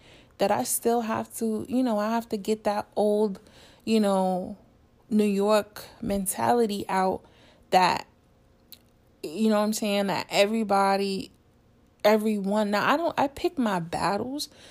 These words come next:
but sometimes I'm quick with my hands and I'm quick with my mouth. I'm not even gonna lie.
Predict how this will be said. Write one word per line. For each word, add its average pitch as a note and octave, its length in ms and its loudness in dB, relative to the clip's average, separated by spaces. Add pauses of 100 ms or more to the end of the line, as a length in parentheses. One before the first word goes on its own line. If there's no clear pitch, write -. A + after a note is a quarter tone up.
(160)
but G#3 140 0
sometimes C4 1080 -2 (640)
I'm F3+ 180 -2
quick G#3+ 340 -4
with A3 120 0
my G3 180 -2
hands F#3+ 500 -2
and F3+ 160 -6
I'm E3 160 -6
quick F#3 300 -8
with F#3 80 -4
my F3 160 -4
mouth. D#3+ 520 -6 (540)
I'm G#3 120 0
not G#3+ 160 4
even G#3+ 280 -2
gonna G#3 180 -2
lie. G#3 480 -4